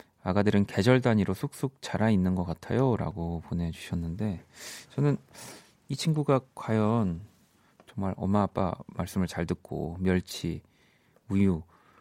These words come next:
뭐 당근 다 먹을까? 약간 그런 생각을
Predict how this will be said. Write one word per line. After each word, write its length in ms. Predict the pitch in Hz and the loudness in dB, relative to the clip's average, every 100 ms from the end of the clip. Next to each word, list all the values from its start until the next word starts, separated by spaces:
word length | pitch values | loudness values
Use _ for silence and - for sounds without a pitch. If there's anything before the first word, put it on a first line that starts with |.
| _ _ | _ _
뭐 180 | - 87 - | -12 -10 0
당근 400 | 117 113 95 - - - - | 4 6 4 0 -8 -10 -12
다 160 | - | -6
먹을까? 520 | 143 90 127 - 180 160 | -4 -2 -4 -2 -2 0
약간 240 | - 113 | -2 -2
그런 220 | 107 113 | 0 -2
생각을 360 | 113 107 90 | 0 0 -2